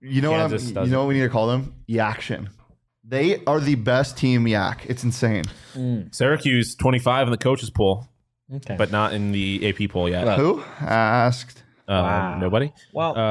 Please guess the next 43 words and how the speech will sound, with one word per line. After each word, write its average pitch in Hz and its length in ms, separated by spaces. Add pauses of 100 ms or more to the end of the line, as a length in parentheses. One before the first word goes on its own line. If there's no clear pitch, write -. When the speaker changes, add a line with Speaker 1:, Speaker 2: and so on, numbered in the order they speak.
(320)
Speaker 3:
you 90 40
Speaker 2:
Um, 160 60
Speaker 3:
guys 170 200
wanna 151 180
go 135 120
watch 104 420
any 123 260
of 123 80
these 131 220
games, 139 320
which 95 160 (140)
highly 143 380
recommend, 98 460
especially 120 380
when 107 120
A 110 160
S 104 140
U 117 140
gets 110 220
to 107 60
Speaker 2:
Fucking 101 140
Speaker 3:
town, 104 280
gets 107 120
back - 220
to 117 80
Speaker 1:
Wanna 117 100
go 110 60
to 107 80
Speaker 3:
town. 104 80
Speaker 1:
Kansas 117 500
in 117 120
one 110 160
second? 117 340
Speaker 2:
Notre 113 160
Speaker 3:
Not 131 100
Speaker 2:
Dame 113 220
Speaker 3:
necessarily. 101 60
Speaker 2:
finally 87 320
didn't 87 180
get 87 80
any 90 100
fucking 85 360
votes. 87 480